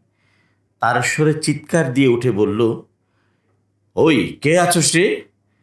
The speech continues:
দোনালার বন্দুকটা নুইয়া তোর তরি আইছে।" এই দোনালা বন্দুকের কথা শুনেই ছেলেপেলেরা দৌড়ে পাঁচ ফিট দেওয়াল টপকিয়ে পালিয়ে গিয়েছিল।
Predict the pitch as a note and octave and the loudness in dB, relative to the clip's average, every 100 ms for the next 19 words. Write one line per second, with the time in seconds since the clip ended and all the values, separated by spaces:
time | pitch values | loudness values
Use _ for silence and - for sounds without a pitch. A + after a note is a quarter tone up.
0 | _ _ _ - E2+ A2 B2+ C3 C3+ A#2 | _ _ _ -14 -6 0 2 2 2 2
1 | B2 B2+ C3+ - D#3 C#3 B2 C3+ C3 D#3+ | 0 0 0 0 0 2 2 2 0 -2
2 | - _ _ _ C#3+ C#3+ C#3+ D3 C#3+ C3 | -10 _ _ _ -2 0 0 0 2 0
3 | C3+ F#3 A3+ G#3+ - _ _ _ _ _ | 0 0 -2 -4 -16 _ _ _ _ _
4 | _ _ _ _ _ - G#2 A2 F#2 A2 | _ _ _ _ _ -6 -2 -2 0 0
5 | A2 G#2+ G#2 G#2+ G2+ G2+ G#2 G#2+ B2+ B2 | 2 0 0 0 -2 -2 -2 -4 -4 -4
6 | A#2+ A#2 A2 G#2 - _ _ _ _ _ | -2 0 0 -2 -8 _ _ _ _ _
7 | _ _ _ - B2 A2+ A#2+ B2 A2 A2 | _ _ _ -6 -2 -2 0 0 0 0
8 | C#3 - _ _ _ _ - E2+ A2 A#2+ | 0 -4 _ _ _ _ -12 -2 2 2
9 | C3 A2+ F#2+ _ _ _ _ _ _ _ | 2 -2 -6 _ _ _ _ _ _ _
10 | _ - B2 B2 - D3 - F#2+ A2 G#2+ | _ -4 -2 -2 -2 -4 -6 -2 0 2
11 | G#2 - A2 - G2+ A2+ C3+ - _ A2+ | 0 -2 -6 -6 -4 -4 -4 -12 _ -4
12 | F2+ E2+ C#2+ D2+ D2+ - - | -2 -4 -6 -6 -6 -6 -8